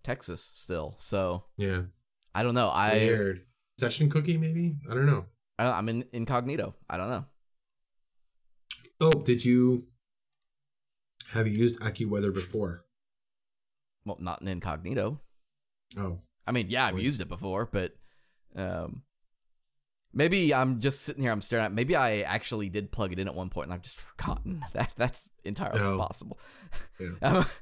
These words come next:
Speaker 1: I am drink-, well, I'm, I'm not drinking scotch tonight, but, you know, the Angry
Speaker 2: <laughs>
Speaker 1: Orchards, they do a-, add up after a little while. I, I would accept that answer, I guess. I, uh, let's, let's blame me more than them, maybe, on that.
Speaker 2: <laughs>
Speaker 1: That might be more fair. Um, I definitely,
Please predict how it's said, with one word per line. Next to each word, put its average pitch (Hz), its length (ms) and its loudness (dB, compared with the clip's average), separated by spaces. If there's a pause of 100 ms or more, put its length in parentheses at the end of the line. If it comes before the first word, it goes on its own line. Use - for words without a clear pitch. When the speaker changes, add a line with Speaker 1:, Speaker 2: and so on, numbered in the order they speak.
(280)
Speaker 1:
I 120 120 4
am 139 120 4
drink-, 123 300 2
well, 131 300 4
I'm, 127 120 0
I'm 131 240 4
not 139 220 4
drinking 120 280 2
scotch 117 360 2
tonight, 98 360 0
but, 151 140 -2
you 190 100 -4
know, 131 120 2
the 143 120 6
Angry 147 240 6
Speaker 2:
<laughs> - 40 6
Speaker 1:
Orchards, 135 320 4
they 127 100 4
do 120 100 4
a-, 104 240 6
add 101 220 2
up 98 100 -2
after 98 220 -2
a 98 60 0
little 104 200 -2
while. 104 340 2
I, 117 120 2 (100)
I 117 160 4
would 110 120 0
accept - 300 -4
that 101 140 -2
answer, 101 300 -4
I 101 60 0
guess. 104 280 -2
I, 101 240 -4
uh, 98 240 -2 (480)
let's, 143 260 0
let's 196 200 -2
blame 165 340 2
me 107 200 4
more 98 200 0
than 92 220 -2
them, 90 180 -2
maybe, 107 260 4
on 117 140 6
that. - 120 0
Speaker 2:
<laughs> - 20 0
Speaker 1:
That 95 140 2
might 98 180 -2
be 95 80 -6
more 92 240 -4
fair. 98 340 -4 (480)
Um, 113 400 2 (960)
I 139 120 2
definitely, 151 840 0